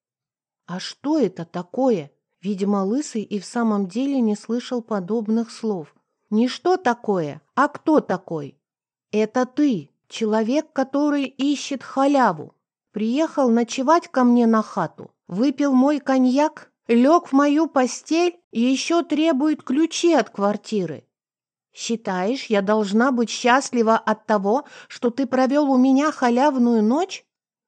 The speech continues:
Всё, лавочка закрывается. Что ты для меня сделал? Коньяк и тот мой пил. В ресторан жену повёл, со мной не захотел. А как халява стала нужна, сразу ко мне приехал".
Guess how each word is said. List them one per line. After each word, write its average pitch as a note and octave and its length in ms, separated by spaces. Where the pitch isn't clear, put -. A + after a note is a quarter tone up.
Всё, A#3+ 640
лавочка A3 640
закрывается. B3 1080
Что - 340
ты A#3+ 160
для G#3+ 220
меня A3+ 360
сделал? F#3 580
Коньяк D4 640
и C#4 140
тот C4+ 360
мой G#3+ 280
пил. E3+ 360
В G#3+ 80
ресторан D4 560
жену C4+ 420
повёл, A#3 520
со C#4 240
мной C#4+ 280
не C4+ 140
захотел. C4 720
А G3+ 100
как A3+ 260
халява C#4+ 560
стала A#3 420
нужна, G3+ 560
сразу A#3+ 500
ко G#3+ 140
мне G#3 260
приехал". F#3 760